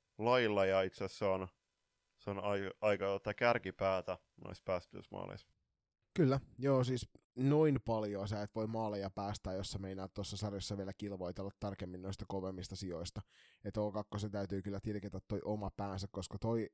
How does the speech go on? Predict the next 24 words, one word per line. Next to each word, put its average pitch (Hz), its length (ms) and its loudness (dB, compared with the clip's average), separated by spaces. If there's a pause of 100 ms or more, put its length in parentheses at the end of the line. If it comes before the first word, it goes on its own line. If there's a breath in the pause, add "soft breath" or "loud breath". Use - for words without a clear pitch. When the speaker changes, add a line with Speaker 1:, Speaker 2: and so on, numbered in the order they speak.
(120)
Speaker 2:
määrä 117 400 -2
maaleja, 107 460 0
mitä 92 180 -6
he 101 60 0
on 95 100 -6
päästäneet, 82 640 -6
niin 90 80 -8
sieltä 90 380 -6 (1080)
on 120 180 2
vain 120 200 2
kolme 123 300 2
joukkuetta 95 580 -4
tossa 98 180 -6
sarjassa, 101 260 -2
jotka 98 200 -6
on 98 100 -4
päästänyt 98 460 -6
enemmän 95 300 -6
maaleja 85 480 -8
omaan 82 340 -8
päähän 80 340 -8
kuin 80 160 -4
he 95 120 2
ovat 85 180 -2